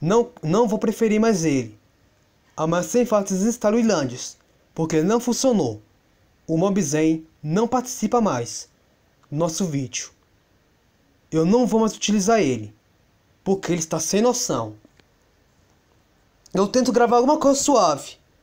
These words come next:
uma coisa que, que chame atenção. Não é mesmo de gravar um jogo bom,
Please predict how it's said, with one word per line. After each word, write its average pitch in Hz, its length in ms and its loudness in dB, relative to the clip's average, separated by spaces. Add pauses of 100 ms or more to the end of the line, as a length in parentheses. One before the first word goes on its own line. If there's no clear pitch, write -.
(180)
uma 320 200 2
coisa 262 200 2
que, 220 120 -2 (760)
que - 80 -6
chame 320 380 2
atenção. 196 640 0 (800)
Não 247 160 4
é - 20 6
mesmo 214 500 4
de 175 120 -4
gravar 214 180 4
um 240 140 4
jogo 196 320 2
bom, 160 420 2